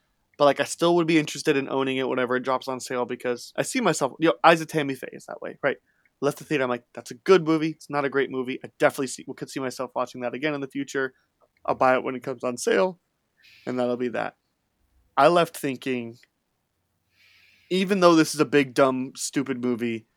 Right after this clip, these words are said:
about the moon falling, and I legitimately could have a fun time with that,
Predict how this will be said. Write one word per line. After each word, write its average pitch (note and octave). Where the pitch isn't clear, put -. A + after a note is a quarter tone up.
about B2
the C#3
moon C3+
falling, A#2
and B2
I D3+
legitimately D#3+
could E3+
have C3+
a B2+
fun B2
time A2+
with A#2
that, G2+